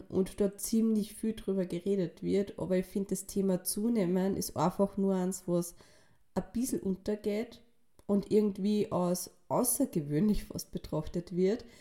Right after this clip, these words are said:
Ähm, ich habe in den letzten Jahren schon Mädels auch kennengelernt, die was gesagt haben, sie möchten zunehmen und auch deswegen mit dem Sport angefangen haben, mit dem Muskelaufbau, dass sie einfach mehr werden,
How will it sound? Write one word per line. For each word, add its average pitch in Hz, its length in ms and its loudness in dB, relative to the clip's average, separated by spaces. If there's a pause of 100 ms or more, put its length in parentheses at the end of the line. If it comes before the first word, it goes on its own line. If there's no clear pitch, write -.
(400)
Ähm, 196 280 4
ich 214 100 8
habe 240 100 8
in 254 80 8
den 240 100 2
letzten 214 360 2
Jahren 214 280 0
schon 208 460 2 (180)
Mädels 220 340 4
auch 247 80 0
kennengelernt, 214 640 -2
die 202 60 -2
was 196 160 -2
gesagt - 320 -4
haben, 175 120 -6
sie - 220 -6
möchten 160 580 -4
zunehmen 277 640 4 (440)
und 233 120 2
auch 196 140 2
deswegen 214 400 2
mit 208 180 0
dem 196 300 0
Sport - 500 -4
angefangen 226 540 -2
haben, 240 340 0
mit 214 220 2
dem 220 60 4
Muskelaufbau, 220 840 0
dass 202 200 2
sie - 80 -8
einfach 185 720 0 (640)
mehr 185 380 2
werden, 214 440 -2